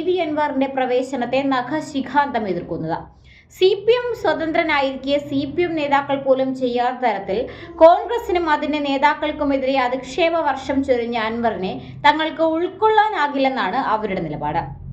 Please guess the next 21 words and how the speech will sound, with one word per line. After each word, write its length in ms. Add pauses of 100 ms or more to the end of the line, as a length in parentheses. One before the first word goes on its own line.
(420)
അത്രയ്ക്ക് 440 (120)
ഗതികെട്ട് 480
പോയോ 340
കോൺഗ്രസ് 640
എന്നാണ് 440
ജില്ലാ 280
കോൺഗ്രസ് 580
കമ്മിറ്റികൾ 520
നേതൃത്വത്തിന് 720
നേർക്ക് 240
ഉന്നയിക്കുന്ന 880
ചോദ്യം. 320 (560)
സ്വന്തം 360 (100)
ചെയ്തികൾ 380
കാരണം 440
എൽ 200
ഡി 160
എഫിൽ 280
നിൽക്കക്കള്ളി 720
ഇല്ലാതായിരിക്കുന്ന 680
സാഹചര്യത്തിൽ 760